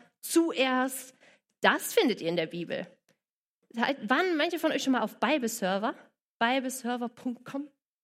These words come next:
So, die, die das noch nie waren, das ist das Erste, was ihr als nächstes macht, wenn ihr euer Handy in die Hand nehmt. Guckt mal nach Bibleserver Punkt com. Das ist eine sehr empfehlenswerte Website, weil ihr könnt da einfach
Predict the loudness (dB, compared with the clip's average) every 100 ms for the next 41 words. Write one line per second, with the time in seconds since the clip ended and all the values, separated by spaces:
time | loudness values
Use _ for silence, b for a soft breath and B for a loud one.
0 | _ _ _ _ _ -4 -2 0 2 2
1 | 2 0 -6 -4 2 4 4 2 0 0
2 | -2 -6 B -6 -4 -4 -6 -6 -2 -2
3 | 0 -4 -2 0 0 -2 -4 -4 -4 -4
4 | -4 -2 -2 -2 -2 -2 -4 -6 -4 -2
5 | -4 -2 -4 -4 -6 -4 -2 -2 -2 -2
6 | -2 -2 -6 -8 -8 -4 -4 -4 -14 -18
7 | -8 -6 -2 0 2 0 -2 -2 -2 -4
8 | -4 -4 -4 -4 -2 -2 -2 0 -2 2
9 | 0 0 0 -2